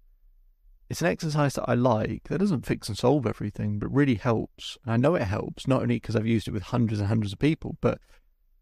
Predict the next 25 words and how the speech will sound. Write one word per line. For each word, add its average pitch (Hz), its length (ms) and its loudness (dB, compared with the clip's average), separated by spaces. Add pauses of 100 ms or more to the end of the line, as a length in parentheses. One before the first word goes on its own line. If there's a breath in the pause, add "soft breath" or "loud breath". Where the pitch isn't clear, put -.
(1200)
someone 170 280 0
did 151 100 -8
this 110 180 -4
with 101 120 0
me 120 500 0 (680)
when 110 120 0
I 131 140 4
was 165 140 2
struggling - 340 -2
with 98 120 -4
heartbreak. - 680 -6 (500)
And 131 80 0
it 131 40 2
just 143 220 0
opened 143 300 0
my 123 200 4
eyes 107 420 -2
and 120 160 0
made 131 160 2
me 139 140 2
rethink 117 1120 0
relationships 110 720 -4
in 113 80 0
a - 20 0
very 117 340 -2